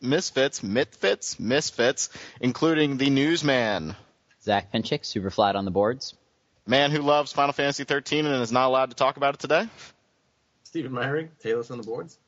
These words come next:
Speaker 1: And, of course, the man with the P R connections that keeps the site going.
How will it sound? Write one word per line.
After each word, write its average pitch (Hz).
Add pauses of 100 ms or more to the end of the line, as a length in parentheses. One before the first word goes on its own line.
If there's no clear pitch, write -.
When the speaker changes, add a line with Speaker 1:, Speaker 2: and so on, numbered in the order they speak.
(460)
Speaker 1:
And, 123
of 120
course, 117
the 110
man 113
with 113
the -
P 135
R 131
connections 131
that 113
keeps -
the 139
site -
going. 101